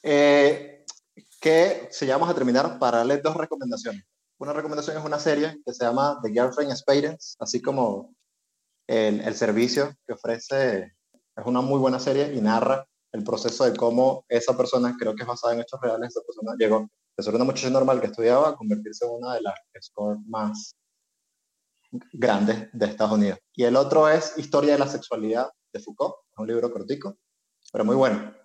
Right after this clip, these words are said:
y nos puede llegar a dar cierta noción de lo que es el poder y la sexualidad y cómo están vinculados. Incluso le traía una cita sobre eso, que Foucault dice que el sexo no es cosa que solo se juzgue,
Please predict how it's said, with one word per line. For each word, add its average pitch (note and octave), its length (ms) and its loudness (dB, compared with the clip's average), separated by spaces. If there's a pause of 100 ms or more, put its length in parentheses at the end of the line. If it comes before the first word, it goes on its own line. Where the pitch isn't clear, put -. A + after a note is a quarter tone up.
(220)
y A#2 60 -4
nos G#2+ 280 -2
puede C#3+ 580 4
llegar C3 340 4
a C3 340 2 (180)
dar A#2+ 180 -8 (160)
cierta C3+ 580 -2
noción B2+ 500 -6
de B2+ 80 -4
lo A#2+ 160 -4
que - 80 -14
es A#2 60 -10
el D#3 120 -6
poder C3 480 0 (560)
y A#2+ 140 -4
la A2 160 -2
sexualidad A2 720 -2
y B2 100 -2
cómo A#2+ 200 -8
están B2 180 -4
vinculados. C3+ 680 0 (260)
Incluso A2+ 320 -4
le C#3 100 4
traía A#2+ 320 4
una C#3+ 180 0
cita D3 320 0
sobre C3+ 360 4
eso, - 200 -6 (400)
que A#2 80 -8
Foucault B2 300 -2
dice C#3 220 -4
que D#3+ 80 2
el - 240 -4
sexo F3+ 640 -4
no A#2+ 120 -10
es A#2+ 100 -12 (100)
cosa D3+ 340 -4
que B2 80 -8
solo B2+ 320 0
se A#2 380 0
juzgue, - 340 -2